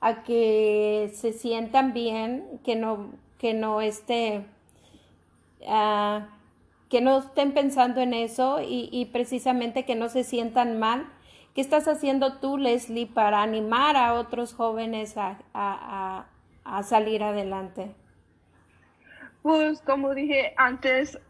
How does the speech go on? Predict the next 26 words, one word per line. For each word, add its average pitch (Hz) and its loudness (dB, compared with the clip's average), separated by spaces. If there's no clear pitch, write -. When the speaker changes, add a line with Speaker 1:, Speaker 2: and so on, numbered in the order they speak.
Speaker 2:
am, 214 -6
a 233 2
veces 247 -2
hago 233 4
video 233 -4
chat 233 2
con 214 -2
mis 247 -8
amigas 214 0
o 208 -4
amigos 208 -8
para 247 2
que 254 -2
todos 285 0
los 302 -6
tengamos 240 -8
entretenidos 226 -2
entre 214 -2
cada 208 6
uno 220 -8
y 226 -6
no 240 0
nos 294 0
frustremos 226 -4
en 208 -6
esta 202 0